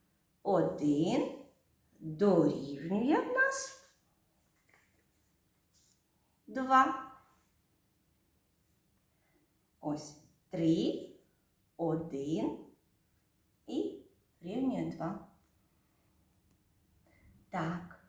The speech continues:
Бачите, скільки друзів в мене малята?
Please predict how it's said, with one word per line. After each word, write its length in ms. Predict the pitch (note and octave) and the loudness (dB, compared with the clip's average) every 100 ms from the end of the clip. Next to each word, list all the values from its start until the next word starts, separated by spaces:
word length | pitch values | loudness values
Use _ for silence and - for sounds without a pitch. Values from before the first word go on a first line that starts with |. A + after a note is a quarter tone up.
| _ _ _ _ _ _ - _ _ _ _ _ - - | _ _ _ _ _ _ -20 _ _ _ _ _ -20 -12
Бачите, 640 | D#3+ G#3 D#4+ A#4+ - F#3 | 2 4 4 2 0 -4
скільки 640 | - - - B3 G3+ G3+ F#3 | -4 -6 0 2 2 2 0
друзів 480 | F#3+ G#3 D#3+ F3 | 0 2 0 0
в 40 | E3+ | 2
мене 320 | F3 E3 E3+ | 6 6 6
малята? 580 | F#3+ - F#3+ E3 - | 8 8 8 4 -2